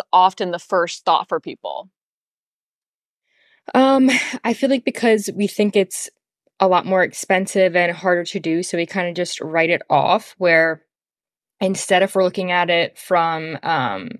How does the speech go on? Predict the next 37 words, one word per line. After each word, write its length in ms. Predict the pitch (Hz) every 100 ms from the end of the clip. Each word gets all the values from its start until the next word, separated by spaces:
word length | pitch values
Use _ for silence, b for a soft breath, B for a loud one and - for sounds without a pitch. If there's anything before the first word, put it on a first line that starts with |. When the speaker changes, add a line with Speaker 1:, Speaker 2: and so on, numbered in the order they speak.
| - -
Speaker 2:
like, 180 | 170
a 240 | 170 151 156
food 400 | - 190 185 175
per, 400 | - 170 165 156 _ _ -
or 80 | 185
that's 180 | 180
if 100 | 196
we're 60 | 190
looking 220 | 165 175
at 100 | 165
it 40 | -
from 120 | 160
a 40 |
food 200 | - 180
per 80 | 160
calorie 300 | - 165 180
perspective. 500 | 208 - 233 262 254 - B B B -
But 100 | 208
if 120 | 208
we're 60 |
looking 260 | 190 202 175
at 160 | 170 175
it 120 | -
from 320 | - 165 170 -
a 60 |
nutrient 420 | 175 175 - 170 185
dense 200 | 220 -
perspective, 520 | 196 - 151 165 160
we 120 | 165
find 400 | - 170 170 175
that 180 | 165 -
we 160 | 208 214
can 300 | - 202 254
find 240 | 285 147
healthier 320 | 175 147 147
choices 440 | 151 165 156 - 160
that 200 | 147